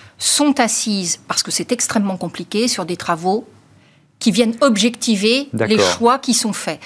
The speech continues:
Speaker 2: D'accord.
Speaker 1: Mais aujourd'hui
Speaker 2: Basé sur la science.
Speaker 1: Basé sur la
Speaker 2: C'est
Speaker 1: science.
Speaker 2: beaucoup d'entreprises, euh, font ces choix au-,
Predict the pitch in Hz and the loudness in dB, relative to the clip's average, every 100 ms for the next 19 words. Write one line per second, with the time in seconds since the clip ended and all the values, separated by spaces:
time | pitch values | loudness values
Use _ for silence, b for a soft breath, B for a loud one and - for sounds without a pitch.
0 | B - 185 - 240 262 208 - _ _ | B -10 -2 4 6 6 2 -4 _ _
1 | 254 226 226 214 247 135 156 - 131 120 | -2 0 0 0 2 4 2 4 2 0
2 | 107 90 - 190 220 214 262 - 208 180 | -4 -8 -4 0 0 0 -4 -2 -2 -2
3 | 180 185 190 262 - 208 - 131 127 98 | 0 2 2 2 2 -2 2 2 4 4
4 | 98 95 95 92 95 95 - - 123 113 | 4 4 4 4 4 2 -2 0 0 2
5 | 101 131 117 | 0 2 2